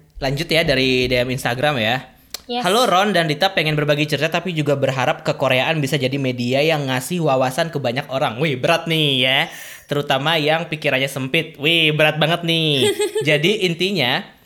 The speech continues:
Speaker 1: gue lagi sedih banget. Kenapa ya fans tuh stereotipnya gila banget? Ini kasus Weekly menang di R O T Y Mama. Itu ya ampun, komen-komennya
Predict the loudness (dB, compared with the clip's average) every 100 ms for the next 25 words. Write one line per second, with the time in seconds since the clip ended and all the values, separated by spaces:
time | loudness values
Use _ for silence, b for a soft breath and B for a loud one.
0 | B B B 0 2 2 0 0 0 0
1 | 0 -2 -4 -2 0 0 0 0 -2 -2
2 | -4 -4 0 2 2 0 -2 -2 0 2
3 | 2 2 0 -2 -6 -6 -2 0 -2 -4
4 | -2 0 0 0 0 0 0 0 0 0
5 | 0 0 -4 -18 -20 _ _ _ _ -4
6 | 0 0 -2 0 0 0 0 -2 -2 -6
7 | _ _ _ _ _ _ _ -20 -20 B
8 | B B -4 -2 0 0 2 2 2 0
9 | -2 -2 -2 -2 -2 -2 -2 -2 -4 -2
10 | -2